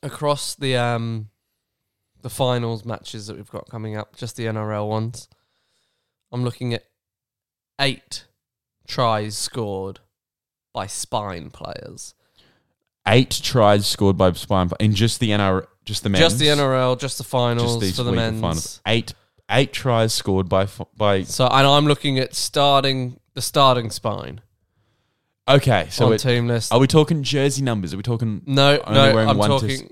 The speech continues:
Speaker 2: whatever, whoever
Speaker 1: the,
Speaker 2: starts
Speaker 1: in
Speaker 2: the
Speaker 1: the, in the
Speaker 2: game?
Speaker 1: thirteen that runs onto the pitch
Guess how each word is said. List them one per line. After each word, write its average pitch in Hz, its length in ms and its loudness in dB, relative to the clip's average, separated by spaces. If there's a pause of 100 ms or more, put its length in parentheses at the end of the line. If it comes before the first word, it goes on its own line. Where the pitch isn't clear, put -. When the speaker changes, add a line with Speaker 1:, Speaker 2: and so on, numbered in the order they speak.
Speaker 2:
whatever, 127 300 6
whoever 131 220 6
Speaker 1:
the, 127 40 0
Speaker 2:
starts 131 440 4
Speaker 1:
in 170 40 2
Speaker 2:
the 170 120 4
Speaker 1:
the, - 80 4
in 110 120 4
the 165 60 4
Speaker 2:
game? 143 80 0
Speaker 1:
thirteen 143 840 2 (140)
that 127 180 -4
runs 135 320 0
onto 123 280 -4
the 117 100 -2
pitch - 480 -6